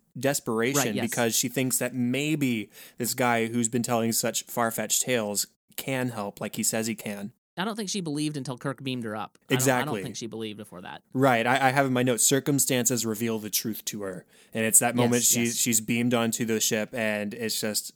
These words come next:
Speaker 1: "Oh, w-, okay, this is real. You were telling the truth. Well, lucky me, because that means you really can help. I just had a hunch." And, uh, I, I love that she is skeptical and has,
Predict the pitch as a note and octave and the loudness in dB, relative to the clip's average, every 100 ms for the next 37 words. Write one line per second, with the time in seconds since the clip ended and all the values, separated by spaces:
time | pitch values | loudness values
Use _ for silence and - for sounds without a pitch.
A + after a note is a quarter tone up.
0 | - C3 C3+ G#2+ - - - _ - C3 | -10 -2 -2 -2 -8 -18 -20 _ -8 0
1 | C3 - G#3 D3 A#2+ C3 F#3 A3 F3+ C#3 | 0 2 2 2 2 4 4 4 4 4
2 | A#2+ B2+ G3+ A3 F#3 C#3+ B2+ - B2 A2+ | 4 2 2 0 0 0 0 2 0 -2
3 | - C3 C3 D3 - D#3 F#3 E3+ C3 - | 0 2 4 2 0 0 2 0 0 2
4 | B2 C3 D3 D3 C3+ C3 C#3 C#3+ - B2 | 2 4 2 2 2 2 2 0 -2 -2
5 | B2 A#2+ G#2+ G#2 A#2+ B2 B2+ C#3 B2+ - | -2 -2 -6 -6 0 0 0 -2 -2 0
6 | A#2 G#2 - - _ - - - - A#2 | -4 0 -2 -2 _ -20 -20 -20 -6 -2
7 | A2 A2+ G#2+ B2 C3 C3 B2+ C3+ C3 A2+ | 0 0 -2 -2 2 2 2 2 0 0
8 | - B2+ A#2+ A#2 G#2+ - - - A#2 - | -2 0 0 0 -2 -4 -4 -2 -2 -2
9 | A#2 A2+ G#2 G2+ A#2 A2 G#2+ G#2 _ - | -4 -2 0 -2 -2 -2 -2 -4 _ -8
10 | - A#2 - - | 0 2 2 0